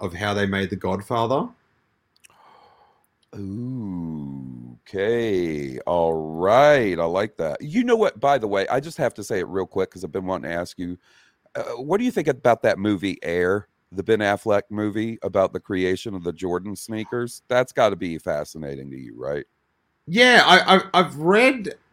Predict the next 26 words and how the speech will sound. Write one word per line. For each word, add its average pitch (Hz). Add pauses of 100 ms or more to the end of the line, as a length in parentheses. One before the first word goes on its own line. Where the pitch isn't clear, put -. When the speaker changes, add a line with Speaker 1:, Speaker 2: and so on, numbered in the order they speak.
(160)
Speaker 1:
Phil 165
Knight's 135 (100)
autobiography, 110 (200)
and 123
it 131
is, 147
it, 123
it 127
is 131
very 113
interesting. 104 (400)
Speaker 2:
Right. 104
Speaker 1:
Um, 90 (400)
so -
yeah, 117
I'll 120
be, 107
uh, 92 (120)
I'll, 107
I'll 113
be 104
keen 98
to 87
see 87
that 87
one. 80